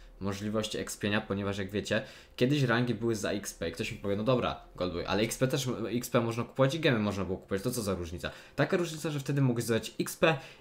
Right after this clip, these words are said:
i rangi sobie, e, kupywa-, kupować expiąc i nie musiałeś wydawać żadnych pieniędzy na to, e, bo po prostu mogłeś sam uzbierać sobie expa.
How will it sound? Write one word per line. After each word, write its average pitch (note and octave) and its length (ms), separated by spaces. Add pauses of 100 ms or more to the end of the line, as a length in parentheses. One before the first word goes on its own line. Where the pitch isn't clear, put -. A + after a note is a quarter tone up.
i E3+ 120
rangi B2+ 320
sobie, G2+ 420 (240)
e, F#2+ 360
kupywa-, C3+ 640
kupować A2 600 (280)
expiąc G2+ 460
i G#2 60
nie A#2+ 100
musiałeś B2 300
wydawać G#2+ 440
żadnych C#3+ 360
pieniędzy D3 360
na D3 120
to, F#3 240 (380)
e, F#2+ 120
bo C#3 240
po D3+ 100
prostu A#2+ 300
mogłeś G#2+ 280
sam G2+ 300
uzbierać F#2+ 400
sobie G2 360
expa. - 440